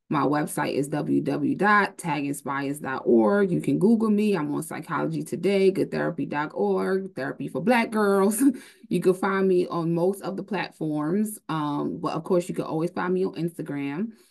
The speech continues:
And, you know, what I would leave you with is definitely communicate with your partner. Provide opportunities for conversations to happen. The more that you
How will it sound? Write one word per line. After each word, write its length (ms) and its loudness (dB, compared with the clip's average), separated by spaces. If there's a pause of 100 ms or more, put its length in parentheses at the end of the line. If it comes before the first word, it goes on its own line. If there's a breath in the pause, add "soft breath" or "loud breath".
(300 loud breath)
And, 340 2
you 100 8
know, 160 2
what 160 0
I 100 -2
would 160 0
leave 200 -2
you 140 -4
with 160 0
is 140 -6
definitely 500 -4
communicate 640 -4
with 160 -14
your 80 -12
partner. 400 -10
Provide 560 -2
opportunities 840 -2
for 120 -12
conversations 880 -6
to 100 -10
happen. 600 -4
The 80 -2
more 340 2
that 280 -4
you 360 2